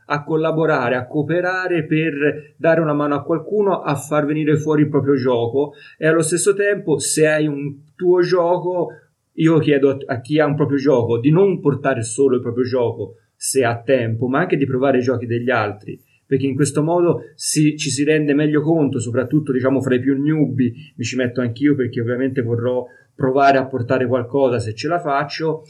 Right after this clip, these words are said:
di mettersi dall'altra parte del tavolo, andare al di là, diciamo, dello schermo, per citare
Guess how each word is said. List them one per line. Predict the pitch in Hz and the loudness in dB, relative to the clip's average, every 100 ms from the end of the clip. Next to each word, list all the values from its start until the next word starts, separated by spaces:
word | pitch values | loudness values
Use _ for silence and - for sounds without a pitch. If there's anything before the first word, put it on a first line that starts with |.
| _ | _
di | 131 147 151 151 - _ _ - | 0 4 4 2 -8 _ _ -2
mettersi | 151 156 151 151 - | 2 2 2 0 2
dall'altra | 147 139 139 135 131 | 2 2 2 0 0
parte | 139 135 131 | 0 0 0
del | 131 131 | 0 0
tavolo, | 151 135 117 117 127 135 | -2 0 0 0 -2 -2
andare | 135 139 160 151 147 151 - - | -2 2 4 4 2 -2 -14 -4
al | 131 135 | 0 0
di | 131 135 | 2 2
là, | 143 143 131 | 2 0 -2
diciamo, | 127 143 139 131 | -2 -2 0 0
dello | 131 135 | 2 2
schermo, | - - 151 143 123 117 | 0 0 2 2 2 0
per | 131 120 127 | 0 0 -4
citare | 139 110 - - 143 | -4 -4 -2 2 2